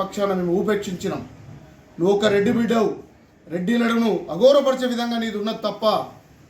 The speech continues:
వ్యవస్థ మీద మాట్లాడు కానీ వ్యక్తి మీద ఏం మాట్లాడాను కూడా ఊరుకునే ప్రసక్తి లేదు. బలహీన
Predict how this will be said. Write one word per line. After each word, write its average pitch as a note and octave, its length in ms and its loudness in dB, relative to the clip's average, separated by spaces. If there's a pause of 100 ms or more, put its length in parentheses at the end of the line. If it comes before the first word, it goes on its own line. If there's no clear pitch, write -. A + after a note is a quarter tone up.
(100)
వ్యవస్థ B3+ 320 2 (140)
మీద B3 220 4 (100)
మాట్లాడు A#3 400 0
కానీ A3 160 0 (100)
వ్యక్తి G3+ 240 -2
మీద A#3+ 120 -2 (100)
ఏం A#3+ 160 0
మాట్లాడాను A3+ 480 0
కూడా A3 140 4 (500)
ఊరుకునే G#3+ 340 -2 (160)
ప్రసక్తి G3 480 0
లేదు. G#3+ 200 2 (600)
బలహీన A3+ 340 4